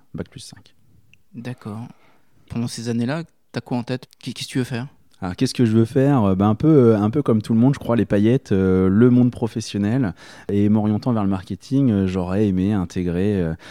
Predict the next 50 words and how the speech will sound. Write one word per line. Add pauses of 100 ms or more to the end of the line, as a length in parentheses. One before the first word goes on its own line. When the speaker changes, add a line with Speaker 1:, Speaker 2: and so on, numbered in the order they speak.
(200)
Speaker 1:
le
service
marketing
d'un
club
de
foot.
Euh,
je
suis
fan
de
l'Olympique
de
Marseille.
Euh,
voilà,
donc
c'est,
c'était,
c'était
le
truc
qui
me
bottait. (400)
J'ai
fini,
euh,
mon
cursus
par
un, (260)
un,
comment
dire, (360)
une
alternance, (420)
euh,
sur
le
service
marketing
du
club
du
Havre,
un
club
doyen,